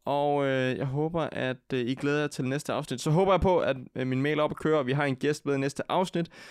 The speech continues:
Skriv endelig gerne, hvem det er, du gerne vil høre fra. Og, øh, med det,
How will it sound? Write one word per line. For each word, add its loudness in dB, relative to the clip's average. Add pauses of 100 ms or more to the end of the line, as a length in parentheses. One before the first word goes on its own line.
(140)
Skriv 2
endelig 4
gerne, 2
hvem 0
det 2
er, 0
du -4
gerne 0
vil -4
høre 4 (360)
fra. -4 (480)
Og, 0
øh, 0
med 0
det, 0